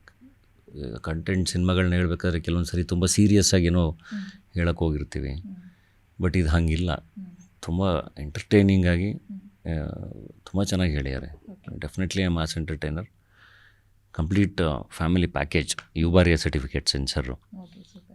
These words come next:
Speaker 1: So ಎಲ್ರೂ ಕುತ್ಕೊಂಡು ಮಜಾ ಮಾಡ್ಬೋದು.
Speaker 2: ಓಕೆ. ಸರ್, ಎರಡ್ ಸಾವಿರದ ಹದಿಮೂರು ನಿಮ್ಮ ಸಿನಿಮಾ ಎಂಟ್ರಿ, ಆ, ಹತ್ತತ್ರ ಹತ್ತು ವರ್ಷ ಕಂಪ್ಲೀಟ್ ಆಗಿ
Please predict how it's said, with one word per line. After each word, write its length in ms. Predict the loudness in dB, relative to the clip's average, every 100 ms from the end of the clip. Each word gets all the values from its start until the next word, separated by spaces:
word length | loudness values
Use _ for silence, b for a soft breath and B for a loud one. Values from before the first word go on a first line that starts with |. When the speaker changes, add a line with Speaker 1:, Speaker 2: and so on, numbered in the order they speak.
| -14
Speaker 1:
So 480 | -10 -8 -8 -10 -10
ಎಲ್ರೂ 400 | -6 -4 0 0
ಕುತ್ಕೊಂಡು 380 | 0 -4 -2 0
ಮಜಾ 180 | 0 0
ಮಾಡ್ಬೋದು. 560 | -2 -4 -12 -18 -18 -16
Speaker 2:
ಓಕೆ. 480 | -16 -10 -10 -10 -4
ಸರ್, 100 | 0
ಎರಡ್ 200 | 2 2
ಸಾವಿರದ 220 | 2 2
ಹದಿಮೂರು 580 | 4 6 6 6 4 0
ನಿಮ್ಮ 200 | -2 -2 -4
ಸಿನಿಮಾ 420 | 0 2 2 0 0
ಎಂಟ್ರಿ, 480 | 0 -2 0 -2 -2 B B B
ಆ, 40 | -2 0 0 0 -2 -6 -10 -6
ಹತ್ತತ್ರ 340 | -4 0 0 4 4 2 -2 -10 -4
ಹತ್ತು 240 | 0 2
ವರ್ಷ 140 | 4 6
ಕಂಪ್ಲೀಟ್ 460 | 6 4 4 6
ಆಗಿ 360 | 6 6 2 -2